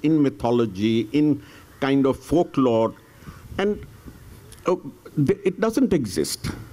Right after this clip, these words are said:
All of us were fired. When I was a kid, my grandmother used to tell me stories about the, uh, Ganga, Jamuna, Saraswati. And where is Saraswati? Well, it doesn't exist.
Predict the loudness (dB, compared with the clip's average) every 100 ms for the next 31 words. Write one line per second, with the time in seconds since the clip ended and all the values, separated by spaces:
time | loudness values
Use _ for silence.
0 | -20 -4 0 2 2 0 -2 -2 -2 0
1 | 0 2 0 0 -2 -2 -4 0 0 2
2 | 0 0 -2 -2 2 0 2 -2 2 2
3 | 2 2 2 2 2 0 0 0 0 -4
4 | -6 -8 0 2 4 2 2 4 4 2
5 | 0 0 0 0 -2 -4 -14 -14 -12 -4
6 | 0 0 -4 -20 -20 -20 -12 0 2 4
7 | 4 2 2 0 0 0 0 0 -2 -2
8 | 0 0 0 2 2 2 0 -14